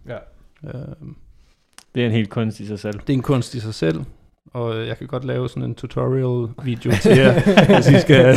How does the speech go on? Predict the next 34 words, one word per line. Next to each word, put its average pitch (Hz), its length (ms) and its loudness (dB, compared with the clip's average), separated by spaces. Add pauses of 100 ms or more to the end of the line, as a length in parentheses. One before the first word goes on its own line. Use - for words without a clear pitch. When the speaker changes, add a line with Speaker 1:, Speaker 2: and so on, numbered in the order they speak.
(480)
Speaker 1:
Vi, 143 140 0
Speaker 2:
hvis 156 200 4
Speaker 1:
vi, 139 40 0
Speaker 2:
I 135 40 0
skal 123 180 -2
have 131 140 4
det. 127 240 2 (140)
Speaker 1:
jeg 120 100 -6
tænker, 170 240 2
vi 156 100 -2
lige 165 160 -2
ser, 170 280 0 (220)
øh, 127 120 -6
om 131 100 -4
der 127 80 -2
er - 40 -2
nogen 143 200 -2
lyttere, 139 380 2
der, 120 100 0 (240)
<laughs> 170 200 4
der 170 80 6
vender 135 260 2
tilbage 139 260 0
med 151 100 -2
specifikke 139 600 -2
spørgsmål 131 460 2
omkring 123 320 0
vandpiber, 127 440 0
så 135 120 2
kan 127 160 0
vi 123 140 2
henvise. 131 560 -4 (240)
Speaker 3:
Ja. 104 180 -4 (800)
Speaker 2:
Nå, 113 100 -8